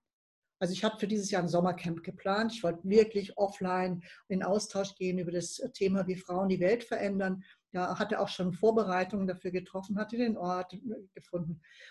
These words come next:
Und ich merke jetzt und denke, das Thema war eins für zwanzig zwanzig, das ist kein Thema für zwanzig einundzwanzig. Das ist für mich innerlich gefühlt durch. Ja?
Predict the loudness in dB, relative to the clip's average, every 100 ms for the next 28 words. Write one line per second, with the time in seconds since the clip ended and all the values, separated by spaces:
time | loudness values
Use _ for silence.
0 | -6 -2 -2 0 -2 -2 -6 -6 -6 -6
1 | -4 -6 -6 -8 -4 0 2 2 0 -2
2 | -4 -6 -10 -6 -6 -6 -10 -10 -8 -6
3 | -8 -10 -14 -10 -10 -6 -6 -4 -2 -4
4 | -4 -8 -10 -10 -8 -4 -2 -2 -4 -10
5 | -16 -20 _ _ _ 0 2 4 6 6
6 | 4 -8 _ 6 8 6 4 0 2 2
7 | 4 6 6 6 -2 -14 _ _ _ -6
8 | -6